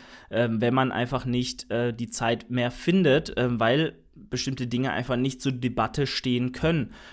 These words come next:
Und das ist meine ganz normale Arbeit, äh, meine vierzig-Stunden-Woche, die ist momentan fix. Das ist halt so, da bin ich halt nicht da unter der Woche. Ich meine, jeder andere muss auch arbeiten gehen, deswegen ist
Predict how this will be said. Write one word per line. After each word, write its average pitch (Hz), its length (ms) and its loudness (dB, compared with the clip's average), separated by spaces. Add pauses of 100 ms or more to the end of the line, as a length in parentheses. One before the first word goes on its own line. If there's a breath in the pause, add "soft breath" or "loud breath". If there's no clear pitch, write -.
Und 123 100 -4
das - 140 0
ist 127 120 -2
meine 117 240 0
ganz 117 240 -2
normale 107 320 0
Arbeit, 160 500 2 (300 loud breath)
äh, 123 180 2
meine 117 200 -2
vierzig-Stunden-Woche, 139 920 0
die 120 180 -6
ist - 140 -4
momentan 120 420 -4
fix. - 320 -4
Das - 180 -4
ist - 280 -4
halt 151 160 0
so, 160 300 0
da 135 140 0
bin 127 220 -2
ich 143 180 -4
halt 143 140 -4
nicht 127 320 -6
da 117 160 4
unter 160 260 0
der 147 140 -2
Woche. 156 180 -4
Ich 123 60 -10
meine, 120 160 -2
jeder 107 200 -2
andere 107 200 -2
muss 95 220 -10
auch 156 180 4
arbeiten 139 380 0
gehen, 131 200 -2
deswegen 113 360 -4
ist - 220 -10